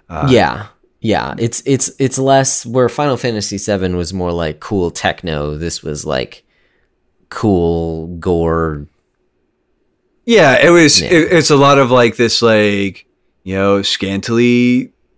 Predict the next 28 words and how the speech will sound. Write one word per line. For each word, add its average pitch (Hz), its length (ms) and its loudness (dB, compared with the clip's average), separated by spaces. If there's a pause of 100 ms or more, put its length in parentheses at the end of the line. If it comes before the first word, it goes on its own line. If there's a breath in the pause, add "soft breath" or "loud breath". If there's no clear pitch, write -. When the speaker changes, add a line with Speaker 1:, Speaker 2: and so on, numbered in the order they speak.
(280)
Speaker 1:
clad 143 400 4
women 143 560 2
Speaker 2:
Mm-hmm. 92 140 -6
Speaker 1:
and 104 720 0
Speaker 2:
Or 107 180 4
just 110 300 -2
Speaker 1:
y- 98 80 -8
Speaker 2:
straight - 440 -4
open-breasted. 80 880 -6
Speaker 1:
Yeah, 123 500 4
and 135 160 2
a 135 60 4
Speaker 2:
Yes. - 20 2 (120)
Speaker 1:
lot, 151 180 2
lots 143 300 2
of, 139 60 2
like, 123 180 2
heavy 143 360 2
on 131 180 2
the 123 200 0
innuendo, 107 720 2
very 110 480 0
Speaker 2:
Yeah. 98 120 -2
Speaker 1:
sort 107 140 0
of, 101 120 -2
like, 95 500 -4 (400)
whatever. 107 720 2
Uh, 98 460 2